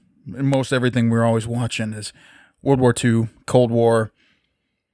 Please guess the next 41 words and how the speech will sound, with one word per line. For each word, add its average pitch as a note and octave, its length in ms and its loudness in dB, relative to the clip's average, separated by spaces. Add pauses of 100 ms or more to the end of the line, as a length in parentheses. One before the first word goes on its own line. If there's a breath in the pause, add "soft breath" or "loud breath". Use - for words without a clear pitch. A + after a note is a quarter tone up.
(840)
or B2 100 0
just A#2 180 0
something A#2 280 2
insane. A2+ 600 0
As A2+ 160 0
I A2+ 60 2
<laughs> - 20 -2
guess - 420 -2 (340)
most F#3 180 2
of - 40 -6
the C#3+ 60 -4
stuff - 260 0
that A#2 100 -6
we've A2+ 140 -4
seen A2+ 220 -4
lately A2 240 -2
has G#2+ 100 -4
just - 180 -10
been G2+ 160 -6
absolutely G#2+ 520 -6
insane. C3+ 560 0 (800 loud breath)
And D#3+ 800 0 (600)
this F#3+ 220 0
was F3+ 100 0
kinda F3+ 280 2
refreshing, D#3 600 0
although A#2+ 180 2
I, B2+ 240 0
it - 80 -2
was D3 140 2
also D#3 280 0
interesting C#3 480 0
because B2+ 460 0 (920 soft breath)
in D#3 160 0
this, D3 260 0
I C3+ 60 2
think, C3+ 280 -2
you C#3 220 -2
know, A#2 280 2
they A2 120 0
painted B2 580 0